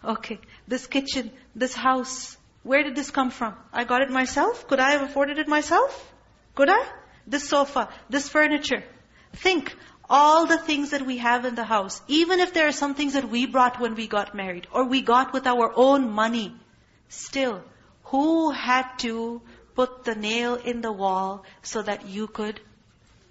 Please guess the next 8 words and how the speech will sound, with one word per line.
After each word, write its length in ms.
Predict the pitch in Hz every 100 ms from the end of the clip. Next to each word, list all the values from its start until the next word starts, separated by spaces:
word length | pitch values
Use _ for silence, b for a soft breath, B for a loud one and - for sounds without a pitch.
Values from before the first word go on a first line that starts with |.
| -
hang 300 | - 208 196
the 100 | 190
clock? 460 | - 190 - - - _ _ _ _ -
Who 180 | 277 269
did 220 | 240 -
that 180 | 185 -
for 120 | -
you? 180 | 180